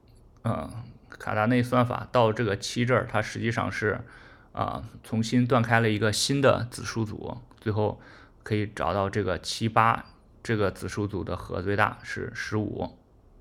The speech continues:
好，好，这个就是，啊，O N的解法。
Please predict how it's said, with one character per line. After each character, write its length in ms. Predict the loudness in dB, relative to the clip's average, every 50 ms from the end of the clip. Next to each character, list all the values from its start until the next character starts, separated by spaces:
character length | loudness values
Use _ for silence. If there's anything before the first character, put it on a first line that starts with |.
| -20 -20 _ _ -20 -20 _ _ -20 -20 -12 -6
好， 320 | -4 -4 -4 -6 -8 -14 -20 -20 -20 -20 -20 -20 -20 -20 -20 -20 -20 -20 -20 -20 -20 -20 -20 -20 -20 -20 -20 -20 -20 _ -20 -20 -20 -8
好， 340 | 2 6 6 6 6 4 -2 -10 -2 4
这 140 | 6 8 10
个 160 | 10 10 10
就 140 | 10 8 6
是， 440 | 6 4 6 6 8 8 8 6 4 0 -2 0
啊 280 | 2 2 2 2 2 4
，O 220 | 4 4 4 4 2
N 140 | 2 2
的 80 | 2 2
解 200 | 2 2 2 2
法。 300 | 0 0 -4 -4 -6